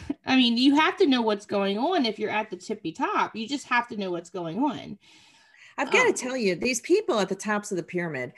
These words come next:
Speaker 2: they've got some sales skills. They have got some massive sales skills. Why not go out and get a legit job with a legit company
Speaker 1: With
Speaker 2: in a
Speaker 1: benefits.
Speaker 2: sales type of position?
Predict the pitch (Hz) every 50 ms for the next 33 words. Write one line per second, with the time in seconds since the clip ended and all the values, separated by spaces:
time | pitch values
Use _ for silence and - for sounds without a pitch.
0 | - - - - _ _ - 320 359 - - 220 226 247 - - - 185 165 -
1 | - 175 160 156 139 143 - - - 139 117 - - - - - 226 247 285 262
2 | 233 196 208 233 233 240 240 - 190 165 165 165 170 170 165 170 170 - - 156
3 | - - - 160 156 156 165 170 - - - - - 127 127 - 160 175 190 202
4 | 240 285 330 349 359 302 233 240 226 214 180 170 165 165 156 - - 180 170 175
5 | 185 180 180 185 185 180 175 165 - - - 208 254 302 - _ - - 185 160
6 | 156 151 151 147 147 - 160 160 - 175 175 175 170 165 - 214 240 233 - -
7 | 208 175 160 - 156 156 156 160 - 196 190 190 - - 202 208 214 226 247 269
8 | 190 185 - 220 220 226 240 233 - 254 226 226 240 220 214 233 220 220 240 233
9 | 226 247 233 226 226 226